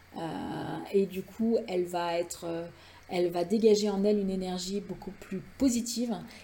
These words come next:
et elle va impacter tout son entourage. Elle va impacter ses enfants, elle va impacter son conjoint, elle va impacter, euh, tout son entourage professionnel. Et en fait, après, c'est, euh, c'est le ricochet, vous savez, euh, euh, cette goutte d'eau, hein, qui tombe dans l'océan et qui fait, euh, euh,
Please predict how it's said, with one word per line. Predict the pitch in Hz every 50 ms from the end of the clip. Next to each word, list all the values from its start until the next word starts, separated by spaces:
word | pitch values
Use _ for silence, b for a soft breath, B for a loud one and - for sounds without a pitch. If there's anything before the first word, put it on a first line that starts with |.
| B B
et | 190 196
elle | 196 190
va | 196 202
impacter | 196 196 196 - 208 196 - - 240 233
tout | 240 - - 339
son | 320 - 269 247
entourage. | 233 220 233 220 208 185 165 170 165 165
Elle | 156 160
va | 170 180
impacter | 190 202 208 208 208 - 226
ses | 214 226 220 220
enfants, | 233 226 - - 185 170 165
elle | 165 170
va | 180 185 180
impacter | 180 190 190 214 - - - 214 214 214 B B B B B
son | - - 220
conjoint, | 214 220 226 233 226 196 202 202 196 190 185
elle | 185 185
va | 190 190 185 190 190 185 - 202
impacter, | 190 196 214 208 208 - - 220 220 214 B B B B B -
euh, | 202 196
tout | - - 254
son | - 254 240
entourage | 240 233 - 240 226 220 214 -
professionnel. | - 226 214 - 226 - - 214 190 170 160 170 - B B B B B B -
Et | 226 233
en | 226 226
fait, | 233 254 247 240
après, | 208 - - 233 240
c'est, | 240 - - 208 202 202 202 - -
euh, | 180 180 175 175
c'est | 175 - 208
le | 202 190
ricochet, | 185 196 190 - - 220 - - 247 233 202 185
vous | 180
savez, | - - 175 165 185 190 196 180
euh, | 170 160 165 - - B B B B B B - -
euh, | 175 175 165
cette | 165 - 202 190 180 175
goutte | - 196 196 175 -
d'eau, | 220 233 220 196
hein, | 175 180 160
qui | - -
tombe | - - 202 202 208 202 175 170
dans | 165 175 175
l'océan | 180 185 180 - - 196 196 214 214 208
et | 170 160
qui | - - -
fait, | - - - 196 196 190
euh, | 180 175 170 - B B B B B B B - -
euh, | 175 160 156 156